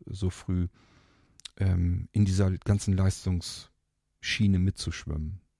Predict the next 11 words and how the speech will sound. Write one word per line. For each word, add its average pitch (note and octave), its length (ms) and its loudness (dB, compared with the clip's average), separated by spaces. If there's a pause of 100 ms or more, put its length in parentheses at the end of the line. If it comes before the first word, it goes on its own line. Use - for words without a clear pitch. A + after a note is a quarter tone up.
(440)
Das - 280 -8
widerstrebte - 560 -4
mir E2+ 160 -2
komplett. - 540 -8 (1500)
Ich G2+ 180 0
hatte A2+ 200 4
so A2+ 240 2
viel C3+ 640 4
Fantasie A#2+ 600 4
<laughs> - 0 -
schon - 300 8